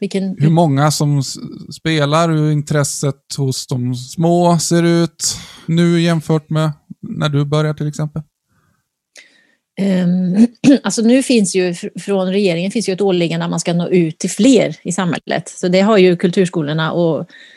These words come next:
Speaker 1: rätta sig efter. Så därför kommer ju mycket eldsystem. Man, man återskapar k-, stråkklasser eller blåsklasser eller brassklasser och sånt. Så det,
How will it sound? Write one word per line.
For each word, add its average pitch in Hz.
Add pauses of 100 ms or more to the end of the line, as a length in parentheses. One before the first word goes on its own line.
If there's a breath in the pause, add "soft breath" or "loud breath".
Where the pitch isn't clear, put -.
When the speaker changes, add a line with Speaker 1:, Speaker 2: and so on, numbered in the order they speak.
(240 loud breath)
Speaker 1:
rätta 175
sig 254
efter. - (600 loud breath)
Så 180
därför 180
kommer 214
ju 202
mycket 214
eldsystem. 165
Man, 175
man 185
återskapar 170
k-, -
stråkklasser 175
eller 175
blåsklasser 170
eller 170
brassklasser 180
och 170
sånt. 170
Så 180
det, 180